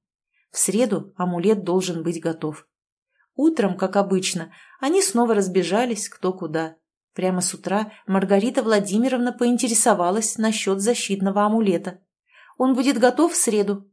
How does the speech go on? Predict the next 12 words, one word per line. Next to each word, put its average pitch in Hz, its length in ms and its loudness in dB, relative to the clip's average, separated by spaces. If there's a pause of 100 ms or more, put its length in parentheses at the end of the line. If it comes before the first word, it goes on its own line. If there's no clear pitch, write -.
Не 233 160 2
беспокойтесь, 214 840 0
ваш 220 300 -4
кулон 233 340 2
я 220 140 2
себе 208 260 0
не 220 120 6
возьму". 180 520 0 (240)
"Да 277 140 2
при 294 180 4
чем 254 320 2
это? 220 380 -2